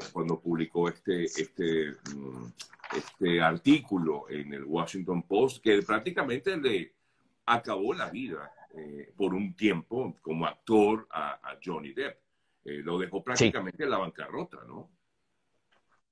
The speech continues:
Speaker 2: Sí, lo dejó en la calle, lo dejó sin Piratas del Caribe, lo dejó sin Animales Fantásticos, la franquicia de,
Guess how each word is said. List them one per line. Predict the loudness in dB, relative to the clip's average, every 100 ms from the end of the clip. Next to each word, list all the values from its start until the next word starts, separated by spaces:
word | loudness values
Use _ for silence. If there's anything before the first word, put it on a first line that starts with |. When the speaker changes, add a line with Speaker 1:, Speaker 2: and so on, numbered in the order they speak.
| _ _ -20 -12 4
Speaker 2:
Sí, | 8
lo | 10
dejó | 12 12
en |
la | 10 10
calle, | 10 10 10
lo | 12
dejó | 10 10 10 12 12 12 10 6 _ 0
sin | 6 8
Piratas | 10 8 10 8
del | 10
Caribe, | 8 10 10 10 10
lo | 10
dejó | 10 12 12 12 12 10 6 _
sin | 0 8 10 10 8
Animales | 6 6 8 8 8
Fantásticos, | 8 8 8 6 8 10
la | 10
franquicia | 8 6 4 6 10 10
de, | 12 10